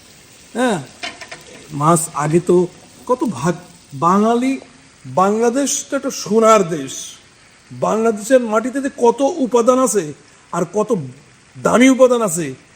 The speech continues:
তার মধ্যে মাছ একটা, পৃথিবীর অনেক দেশে এই মাছ কিন্তু হয় না, তারা পায় না। তো এই মাছ দেখেন, আগের, আগের জামানায়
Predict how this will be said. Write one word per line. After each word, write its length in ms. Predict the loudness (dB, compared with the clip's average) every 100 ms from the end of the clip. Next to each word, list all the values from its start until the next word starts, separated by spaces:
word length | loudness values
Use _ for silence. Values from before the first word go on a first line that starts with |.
| _
তার 140 | -4 0
মধ্যে 180 | 2 0
মাছ 400 | 0 2 2 0
একটা, 340 | -4 -6 -8 -10 _ _
পৃথিবীর 300 | -10 -6 -2
অনেক 280 | 0 0 0
দেশে 200 | -2 -2
এই 80 | -2
মাছ 280 | -2 -6 -8
কিন্তু 180 | -8
হয় 260 | -6 -6 -6
না, 220 | -8 -14 -18 _ _ _ -4
তারা 160 | -2
পায় 300 | -2 2 4
না। 300 | 4 0 -6 -12 -18 _ _ _ _ -10
তো 80 |
এই 220 | 2 4 6
মাছ 220 | 4 4
দেখেন, 380 | 2 2 0 0 -10 -18 -6
আগের, 340 | -2 0 0
আগের 360 | -4 -2 -2 0
জামানায় 420 | 0 0 -2